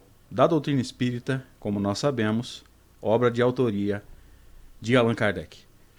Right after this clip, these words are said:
Como de costume, nós vamos iniciar com a nossa prece, onde eu vou convidar a todos para fecharmos os olhos por alguns instantes.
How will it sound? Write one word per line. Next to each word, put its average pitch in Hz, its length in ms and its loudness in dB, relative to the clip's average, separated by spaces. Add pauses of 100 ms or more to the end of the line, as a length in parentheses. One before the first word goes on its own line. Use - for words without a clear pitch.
(540)
Como 143 380 2
de 117 140 -6
costume, 170 560 0
nós 156 180 2
vamos 139 240 2
iniciar 127 380 0
com 127 100 -6
a - 20 -2
nossa 113 240 -4
prece, 147 540 0 (300)
onde 127 180 -4
eu 127 60 0
vou 127 120 2
convidar 113 500 0
a 107 40 -2
todos 110 420 -6
para 113 140 -8
fecharmos 104 580 -4
os 98 140 -6
olhos 98 300 -4
por 98 160 -6
alguns 95 260 -6
instantes. 131 640 -6